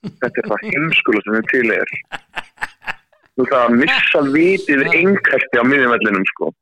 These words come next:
Speaker 1: Þú veist, þetta er ekki, þetta, þetta er ekki make it or break it í leiknum, sko.
Speaker 2: Nei, nei.
Speaker 1: Þetta er bara innkast.
Speaker 2: Nei, nei. Og hann hérna vildi, sem sagt, svo vildi hann fá okkur rautt spjald þarna í fyrri hálfleik á einhvern leikmann hjá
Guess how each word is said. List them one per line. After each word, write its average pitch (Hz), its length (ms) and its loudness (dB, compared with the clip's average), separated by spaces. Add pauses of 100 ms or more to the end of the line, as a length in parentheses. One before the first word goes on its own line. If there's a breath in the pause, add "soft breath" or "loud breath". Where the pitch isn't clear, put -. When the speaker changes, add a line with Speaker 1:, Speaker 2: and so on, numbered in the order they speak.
(180)
Speaker 1:
Þú - 1400 -16
veist, 131 80 0
þetta 139 160 2
er 151 80 2
ekki, 151 200 0
þetta, - 260 0
þetta 170 280 0
er 165 80 4
ekki 170 240 0
make 151 220 2
it 131 80 -2
or 117 80 -4
break - 180 0
it - 140 -6
í - 20 -2
leiknum, - 300 -6
sko. - 240 -14
Speaker 2:
Nei, 175 100 0
nei. 226 180 0 (1000)
Speaker 1:
Þetta - 220 -2
er - 80 -4
bara 98 100 2
innkast. - 420 -4
Speaker 2:
Nei, 135 140 -10
nei. 139 160 -6 (380)
Og 139 180 -12 (120)
hann 135 280 -8
hérna 127 380 -10 (200)
vildi, 127 300 -14
sem 131 160 -10
sagt, 120 260 -14 (540)
svo 156 120 -2
vildi 160 160 0
hann 156 80 -4
fá 156 120 0
okkur 147 240 -2
rautt 151 240 -2
spjald 156 320 -4
þarna 147 280 -2
í 135 80 -4
fyrri 139 240 -2
hálfleik 143 520 -2
á 139 120 -2
einhvern - 720 -16
leikmann 143 420 -6
hjá 135 140 -2